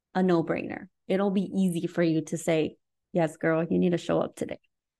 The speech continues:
Then we're gonna get into how to build your confidence account. The confidence account is a concept that changed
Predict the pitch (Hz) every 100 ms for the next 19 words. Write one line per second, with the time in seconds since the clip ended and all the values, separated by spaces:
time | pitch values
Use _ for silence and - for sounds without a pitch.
0 | - 185 247 277 277 254 240 208 202 -
1 | 196 196 196 170 190 190 190 185 185 180
2 | - 180 175 - 226 233 233 226 220 202
3 | 220 202 202 - - 190 - 233 233 247
4 | 269 269 262 - 202 - 185 180 190 190
5 | - - 185 180 180 - 180 170 - -
6 | 180 185 - 226 220 175 - - - 202
7 | 202 214 214